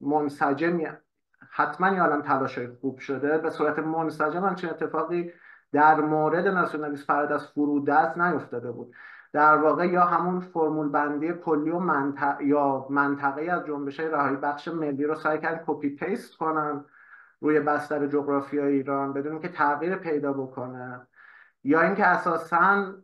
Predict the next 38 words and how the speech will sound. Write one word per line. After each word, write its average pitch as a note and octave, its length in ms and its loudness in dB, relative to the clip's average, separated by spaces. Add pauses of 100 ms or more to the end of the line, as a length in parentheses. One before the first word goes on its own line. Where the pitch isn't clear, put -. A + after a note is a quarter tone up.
(120)
اه، D#3 180 0
ب-، C#3+ 520 2 (140)
توی E3 160 -6
بخشی D#3+ 760 -2
مارکسیسم D#3 680 -2
و F3+ 80 -2
چپ F3 340 2
رو D#3+ 80 -2
به C#3+ 100 0
طور C3 240 -6
کلی B2+ 380 -4
کنار A#2+ 500 -6
گذاشتن. G#2 640 -10 (800)
حالا D3 160 2
نه E3+ 160 4
اینکه A3+ 200 0
کسی D#3+ 260 -4
حق D3 400 0
نداره C#3 400 2
مارکسیست C3+ 640 -6
نباشه B2+ 720 -4
یا B2 160 -6
چپ B2 440 -4
نباشه، A#2 640 -8
ولی C#3+ 260 -4
خب D#3+ 200 -4
به D3 60 2
هر C#3+ 140 6
حال D#3 160 2
من D#3 240 2
به D3 60 -2
عنوان C#3+ 300 -2
مارکسیست C#3+ 520 -4
و D#3+ 60 2
چپ E3 360 2
دارم D#3 240 2
بحث D#3 320 0
می‌کنم D3+ 460 -4